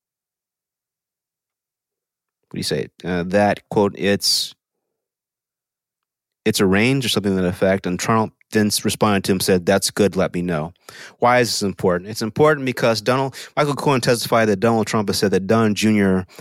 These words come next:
has horrible judgment and is never allowed to make any decisions by himself. Michael Cohen also testified that absolutely nothing fucking happens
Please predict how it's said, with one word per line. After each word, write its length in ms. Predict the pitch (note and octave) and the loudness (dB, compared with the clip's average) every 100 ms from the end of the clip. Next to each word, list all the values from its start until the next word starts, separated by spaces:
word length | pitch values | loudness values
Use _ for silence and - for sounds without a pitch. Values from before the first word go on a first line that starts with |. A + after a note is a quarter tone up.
| - | -2
has 180 | A2 G#2+ | 2 2
horrible 440 | - A2+ G2 F#2 | 2 2 4 2
judgment 460 | F2 F2+ F2 E2+ - _ _ _ _ _ _ - | 0 -2 -2 -8 -16 _ _ _ _ _ _ -2
and 120 | G#2+ | 0
is 120 | G2+ | 2
never 260 | G#2+ G#2 G2+ | 2 4 4
allowed 280 | G2+ G2 | 4 2
to 60 | F2+ | 2
make 160 | F#2 G2+ | -2 0
any 120 | F#2+ | 0
decisions 420 | F2+ - F2+ F2+ | 0 0 0 -2
by 120 | F2+ | -2
himself. 520 | F2 E2+ - - - - _ _ _ _ _ _ _ _ _ - | -4 -4 -6 -8 -12 -20 _ _ _ _ _ _ _ _ _ -4
Michael 220 | A#2 A2+ | -2 -2
Cohen 320 | - C#3 B2+ | 2 2 4
also 220 | A#2+ A#2 | 2 0
testified 580 | G#2+ B2+ - - A2 G#2+ | -2 -2 -2 0 2 2
that 120 | G2+ - | 0 2
absolutely 920 | C3 C3 - G#2+ A2 A#2+ A2 A2 G#2 | 0 0 -2 0 2 4 2 -2 -2
nothing 640 | G2+ A2 D3 C#3+ D3 C3 | 0 2 4 2 0 0
fucking 440 | A#2 - B2+ C3+ B2 | 0 0 0 0 -2
happens 600 | A#2 A#2 - G2 F#2 | 0 -2 0 -2 -2